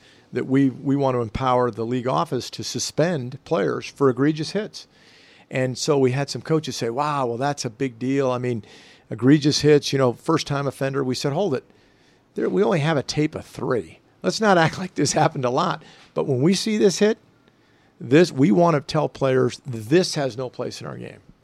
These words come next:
We told the players, we met with the N F L P A, "Hey, this is important to us. See these plays? We don't want 'em in the game." And, and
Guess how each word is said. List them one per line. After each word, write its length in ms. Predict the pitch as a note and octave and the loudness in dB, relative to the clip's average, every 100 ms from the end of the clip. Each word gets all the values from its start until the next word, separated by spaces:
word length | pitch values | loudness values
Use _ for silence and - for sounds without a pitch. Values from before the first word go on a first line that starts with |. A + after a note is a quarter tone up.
| _ _ _ - | _ _ _ -14
We 160 | B2+ B2 | -8 0
told 260 | C#3 C3+ | 4 4
the 60 | C3+ | 2
players, 320 | - C#3 C3+ | -2 -4 -2
we 80 | B2+ | -6
met 180 | C3+ D3 | -6 -4
with 80 | |
the 80 | B2+ | -4
N 80 | B2+ | -4
F 140 | B2 | -2
L 100 | C3 | -2
P 260 | B2 - C#3 | -2 0 4
A, 220 | C3+ D3+ D#3 - - | 4 2 -4 -18 -8
"Hey, 220 | C#3+ C#3 | -2 -2
this 240 | G#2 C3+ - | 0 -4 -2
is 80 | |
important 420 | C3+ C3 D#3 F3 A2+ | -6 -2 -4 -4 -8
to 60 | |
us. 160 | G#2 - - | -10 -14 -16
See 220 | - D3 | -4 -2
these 180 | D3 D#3+ | 0 0
plays? 420 | - D#3 E3+ F3 - _ | -2 -2 -2 -4 -10 _
We 120 | C3 | 2
don't 100 | C3+ | 2
want 120 | B2+ | 2
'em 80 | B2 | -2
in 60 | A2+ | -6
the 60 | |
game." 240 | A2 G#2+ - _ _ _ - - | -8 -10 -12 _ _ _ -20 -20
And, 300 | - C3 C3 C3 | -4 0 0 -2
and 320 | C3+ A#2+ C#3 | -8 -8 -10